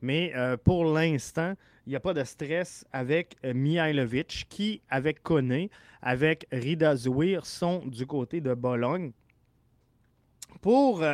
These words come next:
aller, euh, s'entraîner avec la formation. Ceci étant,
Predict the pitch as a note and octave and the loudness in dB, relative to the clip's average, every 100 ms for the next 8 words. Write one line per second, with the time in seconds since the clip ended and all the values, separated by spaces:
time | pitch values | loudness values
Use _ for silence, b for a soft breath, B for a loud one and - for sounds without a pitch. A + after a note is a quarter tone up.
0 | C3+ D#3+ F#3+ A#3+ C4+ D3 C#3+ - A3+ G#3+ | 2 4 4 4 0 -2 -4 -2 -2 -2
1 | F3+ F3+ E3 F#3+ A3+ G#3+ - D#3 F#3 G#3 | 0 0 2 2 0 -2 0 2 2 0
2 | - B2+ C#3 E3+ - D3+ C#3+ B2+ A2 A2+ | -4 -4 0 2 2 0 0 -2 -2 -8
3 | F#2 b b b b b b - - G3 | -10 b b b b b b -2 0 0
4 | - C#4+ A#3+ A3+ G3+ | 0 0 2 4 4